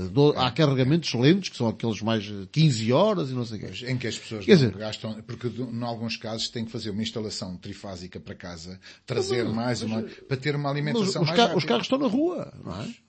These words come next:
Speaker 1: Co-, como é, como é que se faz, não é?
Speaker 2: Não é fácil.
Speaker 1: Quer dizer, portanto,
Speaker 2: Não é fácil.
Speaker 1: a, a, a lógica, já partindo do princípio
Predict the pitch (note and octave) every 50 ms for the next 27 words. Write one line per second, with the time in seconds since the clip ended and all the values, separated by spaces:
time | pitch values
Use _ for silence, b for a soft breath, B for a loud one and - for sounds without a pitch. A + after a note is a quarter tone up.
0 | _ _ - C3 A2+ A2+ E3 F3+ G#3+ G3 - - F#3+ A3+ A#3 F#3 - - - -
1 | E4+ E4 C4 - - G#2 C3 G3 G#3 G2 G2 G2 F#2 - F#2+ E2+ - - - A2+
2 | A#2 C#3 A#2 A#2 A#2 G2 G2 - - D#3+ C3+ A2+ G2 A#2 - - B2+ B2+ - C3+
3 | C3 B2+ - G#2+ A#2 A2+ G#2+ G2+ G2+ - - A#2 B2 D3+ G3 G#3 F3+ C3 G#2+ A2
4 | G#2 F2+ - F#2 E2 - - - - - A2+ G#2 - - A#2 G2 - - - C#3
5 | C3+ - A3+ A#3+ A#3 G3+ G#3+ F#3 E3 D#3+ D#3 C#3 - - A2 F#2 - _ -